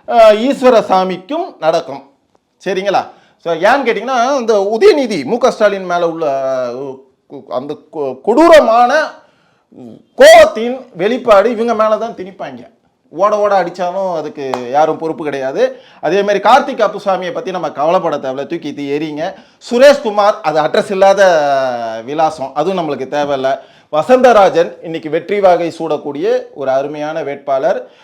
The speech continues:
வசந்தராஜன் எம் பி விரைவில் பாராளுமன்றம் செல்வார்,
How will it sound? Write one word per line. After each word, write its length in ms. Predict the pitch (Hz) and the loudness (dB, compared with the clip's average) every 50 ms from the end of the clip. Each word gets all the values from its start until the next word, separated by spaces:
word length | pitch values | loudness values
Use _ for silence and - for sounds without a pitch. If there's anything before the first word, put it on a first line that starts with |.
| _ _ - 123 | _ _ -6 0
வசந்தராஜன் 960 | 139 170 170 - 233 233 202 202 240 226 220 220 202 202 175 208 240 240 - | 0 0 2 0 -2 -2 0 2 4 4 6 6 4 4 2 0 -4 -4 -6
எம் 260 | - 165 180 185 - - | -10 -8 -8 -8 -10 -10
பி 320 | 277 147 156 - - _ | -10 -10 -10 -10 -14 _
விரைவில் 720 | _ 127 151 165 180 190 185 180 202 233 277 294 - - _ _ _ _ _ _ _ _ _ _ _ _ _ _ _ _ _ _ _ _ - | _ -8 -4 -2 0 0 0 2 2 0 0 -2 -6 -12 _ _ _ _ _ _ _ _ _ _ _ _ _ _ _ _ _ _ _ _ -6
பாராளுமன்றம் 680 | - 156 165 170 175 170 165 156 156 156 147 156 156 147 | -4 -2 0 0 0 0 -2 -4 -6 -10 -10 -12 -14 -14
செல்வார், 540 | - 160 160 156 156 170 180 196 208 - | -12 -12 -12 -8 -4 -2 0 0 -2 -4